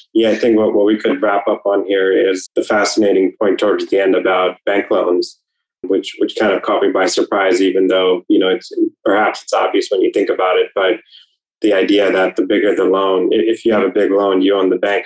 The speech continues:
but if you have a small loan, the bank owns you. I, I think that's just really interesting to think about. And 'cause, you know, I, I haven't worked on the lender side before. So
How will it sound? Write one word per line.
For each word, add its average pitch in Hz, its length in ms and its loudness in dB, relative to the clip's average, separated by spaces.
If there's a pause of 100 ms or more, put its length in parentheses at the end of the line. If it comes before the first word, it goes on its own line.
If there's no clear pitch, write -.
but 95 100 -2
if 90 160 -6
you 101 80 0
have 90 100 -4
a - 20 -16
small 98 360 0
loan, 92 220 0
the - 60 -18
bank 92 280 -4
owns 92 300 -2
you. 95 300 2 (560)
I, 107 360 0
I 104 60 -2
think 104 180 0
that's 92 200 -2
just - 200 0
really 98 220 2
interesting 92 420 -2
to 90 100 -2
think 98 200 -2
about. 113 340 0
And 92 260 0 (340)
'cause, - 220 0
you 202 80 2
know, - 100 2
I, 196 220 0
I 196 60 0
haven't 110 320 0
worked 98 300 -2 (340)
on 110 100 2
the 92 80 0
lender 92 300 2
side 95 320 0
before. 90 540 -2 (520)
So 95 400 0